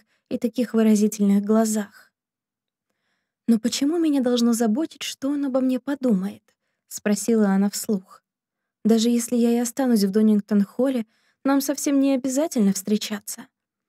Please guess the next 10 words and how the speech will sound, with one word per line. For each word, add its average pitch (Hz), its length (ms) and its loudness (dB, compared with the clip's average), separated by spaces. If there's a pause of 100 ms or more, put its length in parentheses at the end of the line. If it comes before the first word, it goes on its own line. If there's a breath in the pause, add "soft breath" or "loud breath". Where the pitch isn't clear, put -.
(400)
Граф, 302 320 -2
скорее 262 320 -4
всего, 254 260 0
женится 262 440 0
на 247 60 -2
своём 254 460 -2
ангеле, 208 640 -4
леди 220 380 0
Верити 214 420 0
Блэквуд, 214 640 -4